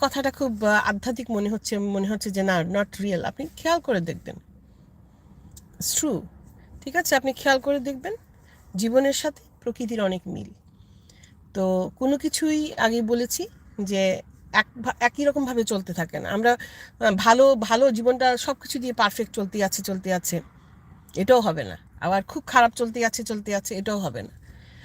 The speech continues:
তো দুটোই আসবে, আলো অন্ধকার পাশাপাশি বসবাস করে।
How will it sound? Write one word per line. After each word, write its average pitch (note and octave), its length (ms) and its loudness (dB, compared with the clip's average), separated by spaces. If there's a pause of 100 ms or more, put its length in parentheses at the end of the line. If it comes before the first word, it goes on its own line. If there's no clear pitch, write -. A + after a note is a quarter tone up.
(180)
তো D4+ 80 -6
দুটোই B3 400 2
আসবে, F3 400 0 (1500)
আলো G3 360 2
অন্ধকার G#3 520 2
পাশাপাশি F#3 540 -4
বসবাস B2+ 460 -6
করে। - 240 -12